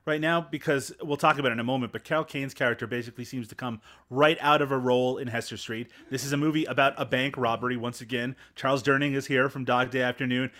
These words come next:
We also have Diane Keaton, who is the star of the next movie we're gonna be covering on this podcast. So it does feel like very much an amalgamation of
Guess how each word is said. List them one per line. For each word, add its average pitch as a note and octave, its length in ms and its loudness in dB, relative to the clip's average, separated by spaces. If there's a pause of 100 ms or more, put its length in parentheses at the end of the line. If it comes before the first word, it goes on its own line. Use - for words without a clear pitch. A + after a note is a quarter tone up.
(120)
We D3 80 4
also D#3 200 4
have C3+ 300 4 (120)
Diane C#3+ 280 2
Keaton, E3+ 320 -4
who D#3+ 160 0
is C#3+ 180 0
the C3+ 140 -12
star D#3 280 6
of C3+ 160 2 (220)
the D#3 140 6
next D#3 340 0
movie D3+ 220 4
we're B2 100 -2
gonna B2+ 140 0
be A#2+ 80 -4
covering B2 340 2
on A#2 100 -4
this A#2 140 -8
podcast. A#2 520 -4 (200)
So D#3+ 140 6
it D3+ 80 2
does F3+ 180 6
feel E3 200 2
like C3 180 2
very C3+ 260 2
much C#3+ 300 0
an C#3 80 -2
amalgamation B2 580 -4
of A#2 240 -4